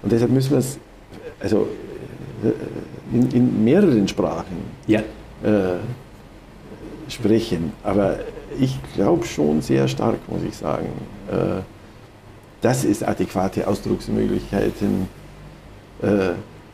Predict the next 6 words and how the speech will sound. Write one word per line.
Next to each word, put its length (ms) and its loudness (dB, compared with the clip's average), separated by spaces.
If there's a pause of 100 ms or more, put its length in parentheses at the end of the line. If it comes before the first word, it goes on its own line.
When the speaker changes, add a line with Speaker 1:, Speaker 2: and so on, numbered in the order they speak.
(380)
Speaker 1:
also 160 -2
f-, 300 -6 (260)
für 220 4
eine 220 4
unüberholte 840 4
Botschaft, 600 -4